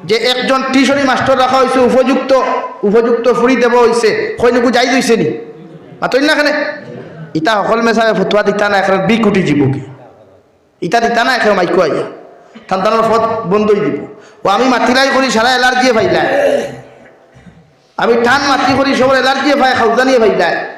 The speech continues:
ও গত ভাই এক মুফতি সাহেবের লগে এক ঘন্টা দরবার করছি আমি। কইবা, "খেনে হুজুর, আমার যে স্বামীয়ে কিতাবা, ওই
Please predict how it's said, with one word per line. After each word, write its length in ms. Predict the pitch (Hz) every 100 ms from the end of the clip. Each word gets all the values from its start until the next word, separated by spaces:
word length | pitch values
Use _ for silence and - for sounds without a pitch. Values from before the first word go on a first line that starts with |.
| - - - - - - _ _ _
ও 80 | 170
গত 220 | 170 214
ভাই 200 | 247 262
এক 180 | 262 254
মুফতি 240 | 254 254 254
সাহেবের 300 | 254 262 254
লগে 100 | 269
এক 240 | 302 311
ঘন্টা 200 | 294 294
দরবার 280 | 254 247 247
করছি 280 | 240 233 233
আমি। 180 | 220 170 - - - - - - -
কইবা, 240 | 202 233 254
"খেনে 280 | 254 277 285
হুজুর, 500 | 247 269 254 - - - - - - - - - -
আমার 340 | 220 277 330 320 294 302 190
যে 400 | 208 262 247 - 180
স্বামীয়ে 680 | 202 233 262 269 233 165 - - - - - - - -
কিতাবা, 460 | - 185 175 139 131 - - - - - - - - - - _ - - - - - - - - - _ _ _ _ _ _ - - _ _ -
ওই 280 | 143 180